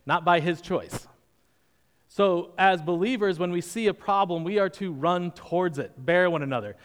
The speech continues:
We are to be long-suffering with one another. We are to bear <laughs> one another, endure one another. All of these one another's are how we continue to demonstrate that we love each other.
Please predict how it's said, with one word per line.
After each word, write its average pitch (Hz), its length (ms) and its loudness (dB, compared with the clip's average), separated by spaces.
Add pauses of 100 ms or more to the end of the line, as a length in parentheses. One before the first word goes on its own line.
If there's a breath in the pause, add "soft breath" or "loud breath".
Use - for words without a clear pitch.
(160 soft breath)
We 170 80 2
are 185 60 4
to 180 80 -2
be 175 200 4
long-suffering 175 960 2
with 143 100 -4
one 135 140 -4
another. 117 320 -6 (220 soft breath)
We 170 140 2
are 170 100 4
to 170 240 0 (180)
bear 196 360 4
<laughs> - 20 2
one - 140 -2
another, 147 420 0 (180 loud breath)
endure 185 460 6
one 170 140 2
another. 135 280 0 (240 loud breath)
All 202 240 6
of 247 80 6
these 208 180 0
one 202 220 4
another's 185 560 4
are 151 160 4
how 175 380 4
we 165 400 0 (260 loud breath)
continue 175 480 -2
to 165 80 -4
demonstrate 147 640 -2
that 139 260 2
we 131 320 -4 (300 soft breath)
love 190 280 10
each 180 200 -2
other. 101 260 -4